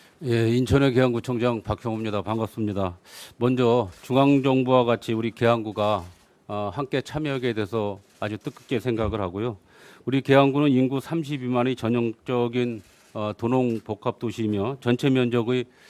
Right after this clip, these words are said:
오십사 프로가 개발 제한 구역으로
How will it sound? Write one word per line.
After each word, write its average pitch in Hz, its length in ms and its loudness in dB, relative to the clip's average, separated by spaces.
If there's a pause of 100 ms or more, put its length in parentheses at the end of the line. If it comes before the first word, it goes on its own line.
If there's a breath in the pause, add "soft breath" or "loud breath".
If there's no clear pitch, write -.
(220 loud breath)
오십사 110 600 -2
프로가 104 580 -4 (140)
개발 131 280 4
제한 123 280 2
구역으로 113 540 -4